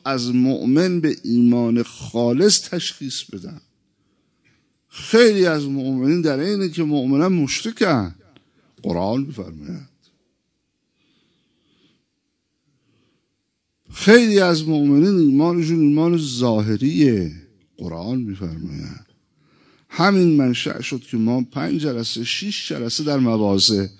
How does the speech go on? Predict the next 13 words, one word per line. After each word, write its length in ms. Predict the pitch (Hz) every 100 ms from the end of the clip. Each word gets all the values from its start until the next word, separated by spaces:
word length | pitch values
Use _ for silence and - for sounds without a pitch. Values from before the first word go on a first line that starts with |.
| _ _ _ _ _ _ _ _ _ _ _
مسجد، 760 | 98 107 104 - - 135 170 175
در 160 | 127
مناسبت‌ها 920 | 117 107 98 95 - 95 92 90 107 156
راجع 380 | 151 123 107 160
به 220 | 185 170 -
علائم 600 | 135 127 131 123 190 202
ایمان 540 | 175 151 147 160 196
صحبت 380 | 180 175 156 143
بکنیم. 260 | 117 113
ما 160 | 123 175
مؤمن 400 | 151 139 135 135
واقعی 460 | 135 135 131 147 165
کیه؟ 600 | - 202 175 110 87